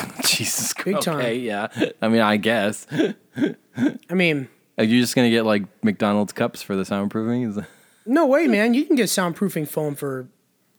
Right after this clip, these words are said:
Speaker 2: for cheap.
Speaker 1: Yeah. I think that
Speaker 2: You could build a soundproof
Speaker 1: where would you
Speaker 2: shed.
Speaker 1: put it, though?
Speaker 2: What's
Speaker 1: 'Cause
Speaker 2: that?
Speaker 1: it rains nine months a year.
Speaker 2: No, it's, like, a legit, it's a fucking legit, like, storage shed.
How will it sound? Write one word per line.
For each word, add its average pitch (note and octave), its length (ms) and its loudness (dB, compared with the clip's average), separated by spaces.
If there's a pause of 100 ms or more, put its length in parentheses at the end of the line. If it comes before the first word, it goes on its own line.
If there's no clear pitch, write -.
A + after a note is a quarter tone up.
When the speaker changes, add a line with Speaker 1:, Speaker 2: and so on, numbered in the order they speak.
(140)
Speaker 2:
for - 140 -16
cheap. D#3+ 280 -4
Speaker 1:
Yeah. G2+ 280 -6 (420)
I B2+ 80 0
think A#3 380 -2
that A#2+ 320 -2
Speaker 2:
You A#3 160 2
could A3+ 200 2
build A#3 220 2
a G#3 60 2
soundproof G3 300 4
Speaker 1:
where A3+ 40 4
would G#3 140 2
you F3+ 80 4
Speaker 2:
shed. F3 160 0
Speaker 1:
put C#3+ 100 4
it, G2 140 2
though? F#2 300 0 (480)
Speaker 2:
What's - 160 -4
Speaker 1:
'Cause E3 160 2
Speaker 2:
that? D3+ 60 0
Speaker 1:
it D3 100 4
rains C#3+ 420 4
nine A2+ 220 4
months G#2+ 180 2
a F#2 60 -4
year. F2+ 420 -4 (100)
Speaker 2:
No, A#3 200 4
it's, F3 120 -2
like, F#3+ 140 -2
a F#3 60 0
legit, E3 580 -2 (180)
it's D#3 200 -8
a D3+ 40 -4
fucking C3 560 -8
legit, D3 640 -6
like, A2+ 240 -12 (680)
storage G3 560 -2
shed. - 280 -10